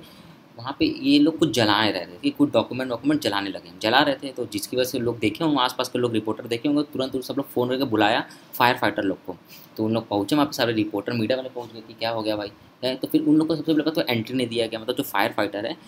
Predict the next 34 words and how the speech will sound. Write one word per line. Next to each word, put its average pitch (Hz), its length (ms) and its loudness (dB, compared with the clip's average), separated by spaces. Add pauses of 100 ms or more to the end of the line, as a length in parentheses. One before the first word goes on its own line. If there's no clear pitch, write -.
(140)
वो 143 60 0
entry 139 300 2
नहीं 180 160 4
दिया 101 200 2
गया। 90 140 -14 (180)
उन 123 80 -4
लोग 143 140 0
को 139 140 4
entry, 143 320 6
जो 143 100 2
consulate 127 520 -2
है 147 60 2
वो 135 100 -2
उन 139 80 0
लोग 143 160 2
एंट्री 127 300 4
ही 156 60 10
नहीं 147 120 6
दिए, 143 100 6
अपना 139 200 0
gate 120 160 2
ही 156 60 10
नहीं 151 120 8
खुले। 135 220 0
अब - 400 -10
एंट्री 110 340 6
देते, 139 220 4
gate 143 260 2
खोलते 147 200 -6
तब 160 120 4
तो 160 140 0
उन 151 40 4
लोग 147 120 4
जाते, 127 300 2